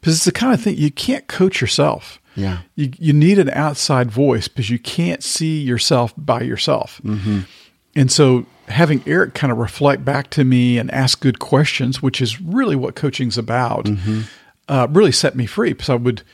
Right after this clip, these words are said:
Speaker 1: kind of ramble and say things. I'm like, "Wait a minute, that feels really important."
Speaker 2: Yeah.
Speaker 1: 'Cause I could feel my energy jump. You could feel it.
Speaker 2: Yep.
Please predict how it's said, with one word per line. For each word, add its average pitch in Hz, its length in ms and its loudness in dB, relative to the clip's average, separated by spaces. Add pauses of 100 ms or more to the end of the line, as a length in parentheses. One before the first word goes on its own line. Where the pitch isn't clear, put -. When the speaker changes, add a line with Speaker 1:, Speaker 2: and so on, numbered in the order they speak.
(180)
Speaker 1:
kind 147 180 4
of 123 60 4
ramble 139 380 4
and 120 100 2
say 143 200 2
things. 127 220 0
I'm 107 80 -2
like, 104 140 -6
"Wait 135 120 2
a 127 60 2
minute, 110 180 -2
that 123 220 0
feels 110 340 -4
really 117 640 2
important." - 720 -6
Speaker 2:
Yeah. 104 200 2 (220)
Speaker 1:
'Cause 120 300 -2
I 127 80 2
could - 160 -2
feel 123 300 4 (100)
my 120 180 0
energy 120 420 2
jump. 110 360 -2
You 123 100 2
could 117 160 -6
feel 120 320 -2
it. - 200 -4
Speaker 2:
Yep. 110 200 2